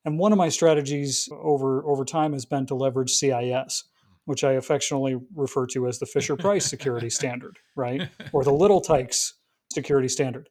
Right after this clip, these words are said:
Speaker 1: Not because I'm saying it's, it's immature or childish, but because it's got, like, big tactile
Speaker 2: Yep.
Speaker 1: buttons,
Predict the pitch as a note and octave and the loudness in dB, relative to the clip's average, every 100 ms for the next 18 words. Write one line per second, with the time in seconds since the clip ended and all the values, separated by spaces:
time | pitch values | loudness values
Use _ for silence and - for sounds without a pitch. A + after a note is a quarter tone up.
0 | _ _ _ - D#3+ G#3+ B3 G3+ G#3 F#3 | _ _ _ -4 2 4 4 2 4 4
1 | F3 D3+ F3 D#3+ D3+ C#3 C3 - E3 C3+ | 4 2 2 4 2 0 -2 -4 -2 -2
2 | - - E3+ D#3 D3 - E3 D3 C3 - | -2 -6 -4 -2 -2 2 4 4 4 2
3 | G#3+ B3 C#3+ C#3 C3 D#3+ D#3+ C#3 D3+ C#3 | 2 4 2 0 0 -6 -6 -2 0 -2
4 | - D3 C3+ - - - C3 - _ _ | 0 2 0 -2 -10 -2 -2 -4 _ _
5 | - A#2 _ _ F#3 E3+ E3+ D3 - - | -16 -16 _ _ 4 6 4 0 -8 -10
6 | - E3 E3 G2+ G2 E3 D#3 D#3 C#3+ A#2+ | -2 2 2 0 0 2 4 2 0 2
7 | E3 D3+ - D3+ D3+ D3+ D3 - | 2 4 2 -2 -2 -2 -2 -4